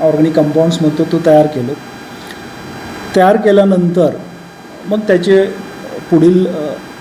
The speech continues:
संशोधनासाठी आम्ही त्याच्या, अ, एक particularly लिव्हर, अ,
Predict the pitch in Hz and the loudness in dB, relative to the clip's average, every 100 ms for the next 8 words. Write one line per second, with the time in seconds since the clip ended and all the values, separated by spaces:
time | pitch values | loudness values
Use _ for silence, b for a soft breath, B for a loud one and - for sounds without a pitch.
0 | - - 165 170 170 170 170 160 143 135 | -4 2 2 4 4 4 4 2 0 -4
1 | 120 - - - 160 175 180 175 175 170 | -4 -12 -14 -6 -4 -2 -4 0 2 4
2 | 175 170 156 151 147 143 - 143 - - | 4 0 -6 -8 -8 -8 -10 -10 -10 -14
3 | - - - 175 165 165 170 165 170 175 | -16 -16 -4 -2 0 2 4 6 4 4
4 | 170 156 156 175 175 - - - - 139 | 4 4 6 4 2 -4 -16 -16 -14 -12